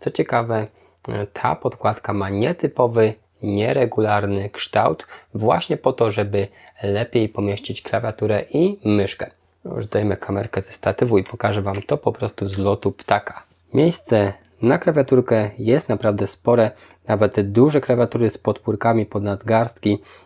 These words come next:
z jakimiś nadbudówkami, z klawiszami, e, multimedialnymi tutaj spokojnie sobie wejdą. Przykładowa klawiatura to oczywiście Cobra Pro Inferno, najnowszy mechanik od Mediateka,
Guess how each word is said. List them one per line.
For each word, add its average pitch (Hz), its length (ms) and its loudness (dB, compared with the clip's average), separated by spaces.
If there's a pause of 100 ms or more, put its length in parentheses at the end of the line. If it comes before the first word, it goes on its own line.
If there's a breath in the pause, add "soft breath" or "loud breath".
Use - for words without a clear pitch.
z - 40 -20
jakimiś 104 360 0
nadbudówkami, 107 840 0
z - 60 -16
klawiszami, 104 600 0 (300 loud breath)
e, 104 200 2
multimedialnymi 104 800 2
tutaj 104 280 -4
spokojnie 110 800 0
sobie 101 460 -2 (120)
wejdą. 101 640 0 (180)
Przykładowa 113 440 0
klawiatura 104 400 -4
to - 100 -8
oczywiście 101 480 -6 (100)
Cobra 117 680 2 (200)
Pro 113 240 2
Inferno, 101 640 0 (360 soft breath)
najnowszy 101 400 -4
mechanik 98 680 -2
od 101 220 -2 (120)
Mediateka, 117 840 0